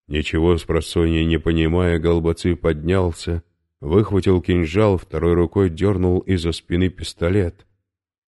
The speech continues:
Тут-то его и увидали — ломящиеся через заросли казаки. Расчет был безошибочный.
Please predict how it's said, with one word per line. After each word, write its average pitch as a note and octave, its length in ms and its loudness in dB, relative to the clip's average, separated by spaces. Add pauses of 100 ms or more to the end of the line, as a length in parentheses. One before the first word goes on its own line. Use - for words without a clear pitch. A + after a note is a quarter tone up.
(440)
Тут-то F#2 400 -2
его G#2+ 420 2
и G#2 80 4
увидали — C#2+ 840 -2 (320)
ломящиеся C#2 920 -6
через C#2+ 380 -6
заросли C#2+ 560 -10
казаки. D2+ 720 -12 (1120)
Расчет F2 680 0
был G2+ 340 2
безошибочный. E2 1200 -4